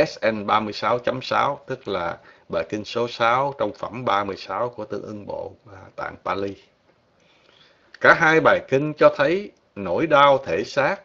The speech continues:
có thể dẫn đến những phiền não, cản trở con đường đưa đến giải thoát. Những phiền não lậu hoặc này được thể hiện trong ba khuynh hướng phiền não, ngủ ngầm,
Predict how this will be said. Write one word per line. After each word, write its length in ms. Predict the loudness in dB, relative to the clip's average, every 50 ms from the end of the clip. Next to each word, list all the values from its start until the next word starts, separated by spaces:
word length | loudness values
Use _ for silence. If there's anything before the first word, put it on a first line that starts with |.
| _ _
có 80 | -8 -6
thể 240 | -2 0 0 0 2
dẫn 220 | 2 2 0 0 -2
đến 220 | -2 -2 -2 -4
những 180 | -8 -8 -8 -10
phiền 420 | -12 -6 -6 -4 -4 -4 -8 -14 -12
não, 360 | -12 -10 -8 -6 -6 -6 -8 -8 _ _ _ _ _ _
cản 240 | 0 2 2 0 2 2
trở 200 | 2 4 4 2 2
con 180 | 2 2 2 2
đường 280 | 0 -2 -2 -2 -6 -12 -8
đưa 240 | -6 -4 -4 -4 -4
đến 200 | -4 -6 -6 -8
giải 200 | -10 -10 -10 -10
thoát. 200 | -8 -8 -8 -8 -10 _ _ _ _ _ _ _ _ _ _ _ _ _ _ _ _ _ _ _ _ _ _ _ _ _ _ _ _ _ _ _ _
Những 200 | -2 0 0 0
phiền 280 | 2 2 2 2 2
não 420 | 0 2 4 4 4 4 4 2 2 2
lậu 200 | 4 4 4 6
hoặc 180 | 4 4 4 2 -6 _
này 380 | 0 0 2 2 0 -4 -8 -16 -20 -14 -4
được 200 | -4 -4 -4 -4 -8
thể 220 | -2 0 0 0 2
hiện 260 | 0 -2 -2 -2 0
trong 160 | -2 -2 0 2
ba 180 | 2 4 2
khuynh 260 | 2 2 0 -2 -2
hướng 220 | -2 -4 -4 -4 -6
phiền 300 | -4 -4 -4 -4 -4 -8
não, 340 | -12 -10 -10 -12 -12 -12 -16 _ _ -20 _ _ _ _ _ _ _ _
ngủ 240 | -2 0 0 0 0
ngầm, 320 | 0 -2 -2 -2 -6 -16